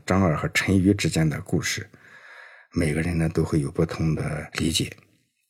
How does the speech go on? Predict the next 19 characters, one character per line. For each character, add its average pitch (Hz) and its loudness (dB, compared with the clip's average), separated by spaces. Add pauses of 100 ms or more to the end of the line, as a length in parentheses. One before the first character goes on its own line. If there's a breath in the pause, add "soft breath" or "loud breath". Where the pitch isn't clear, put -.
啊， - -6
你 82 2
是 87 2
不 87 4
是 87 2
也 73 0
会 82 0
想 - -4
到 78 -4
友 78 -4
谊？ 80 0 (540 loud breath)
啊， - -4
特 92 4
别 82 6
是 87 2
刎 80 2
颈 120 8
之 85 0
交 80 2